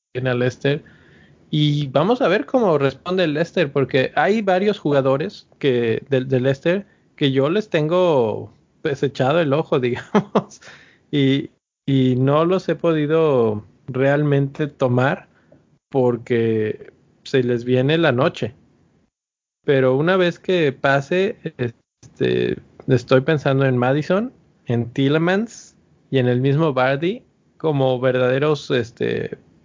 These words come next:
potenciales para, para hacer cosas grandes.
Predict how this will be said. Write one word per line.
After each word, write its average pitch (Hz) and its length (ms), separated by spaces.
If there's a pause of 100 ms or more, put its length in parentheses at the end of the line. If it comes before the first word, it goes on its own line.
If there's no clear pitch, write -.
(180)
potenciales 135 960 (380)
para, 113 400 (460)
para 123 160
hacer 127 220
cosas 135 320
grandes. 131 460